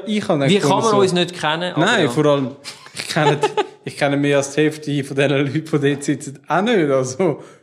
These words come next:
Speaker 1: who cares?
Speaker 2: Who cares, genau.
Speaker 1: Who cares?
Speaker 2: Und
Speaker 1: Meine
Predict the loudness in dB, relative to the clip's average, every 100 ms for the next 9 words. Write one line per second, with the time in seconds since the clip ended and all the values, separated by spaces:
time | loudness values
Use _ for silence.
0 | _ -4 -2 0 0 2 0 0 0 0
1 | 0 0 0 0 -2 -6 -8 -6 -4 -6
2 | -8 -12 _ -2 -2 0 0 0 -4 -10
3 | -10 -2 0 2 2 2